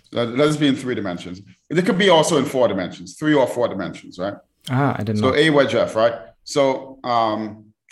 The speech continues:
Speaker 1: there's a, so this A wedge F here, um, and turns out that is proportional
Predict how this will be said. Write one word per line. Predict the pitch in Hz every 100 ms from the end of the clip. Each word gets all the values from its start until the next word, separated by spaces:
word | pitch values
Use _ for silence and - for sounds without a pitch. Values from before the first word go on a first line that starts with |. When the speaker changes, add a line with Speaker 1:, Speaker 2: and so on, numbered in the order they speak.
| -
Speaker 1:
there's | 135
a, | 131 - - -
so | 139
this | 131 160 - - - _ _ _ _ _ _ -
A | 151 147
wedge | 135 127
F | 135 110 -
here, | 95 87 - - _ _ _ _ _ -
um, | 110 104 95 92 90 - - _ _ _ _ _ _ _ _ _ _ _ _ _ _ _ _ _ _ _ _ _ _ -
and | 120 117 110 107 - _ _ 156
turns | 165 185 160
out | 135 120 120
that | 117 107 107 - _ _ _ _ _ -
is | 131 120 - - _ _ _ -
proportional | - - - 175 185 - 110 92 90